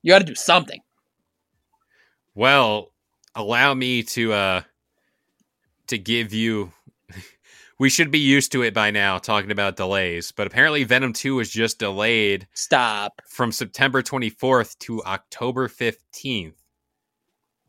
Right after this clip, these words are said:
Speaker 2: Now, it's talking about the Delta variant of covid. I don't know if this is gonna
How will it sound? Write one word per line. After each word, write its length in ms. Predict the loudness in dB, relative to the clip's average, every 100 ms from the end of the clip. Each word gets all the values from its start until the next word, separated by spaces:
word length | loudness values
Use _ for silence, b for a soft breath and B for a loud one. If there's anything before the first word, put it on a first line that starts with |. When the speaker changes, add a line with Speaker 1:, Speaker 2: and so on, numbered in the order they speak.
| _
Speaker 2:
Now, 600 | 0 4 6 4 2 -4 -12 _ _ _ _ _ _ _ _ _
it's 160 | -18 -8
talking 320 | -2 -2 -2
about 160 | -4 -4
the 60 |
Delta 420 | -4 -2 -2 -4
variant 420 | -2 0 0 -2 -4
of 120 | -8
covid. 600 | -8 -6 -2 -2 -2 -8 _ _ _ _ _ _ _ _ _ _ _
I 140 | 0 2
don't 200 | 2 0
know 440 | 0 0 0 -6 _
if 320 | -6 -6 -6
this 340 | -6 -4 -2 -4
is 140 | -6
gonna 640 | -4 -2 -2 -2 -2 -4